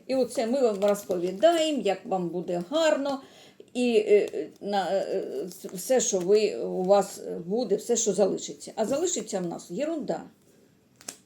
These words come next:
Вони хочуть нас, от вони кажуть, що нам буде добре, і все. Тільки місяць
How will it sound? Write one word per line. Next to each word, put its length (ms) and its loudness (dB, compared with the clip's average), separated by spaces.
Вони 220 -2
хочуть 440 -2
нас, 440 -2
от 260 2
вони 240 4
кажуть, 420 4
що 100 -2
нам 240 0
буде 240 4
добре, 680 2
і 100 -2
все. 540 -4
Тільки 300 -6
місяць 480 -4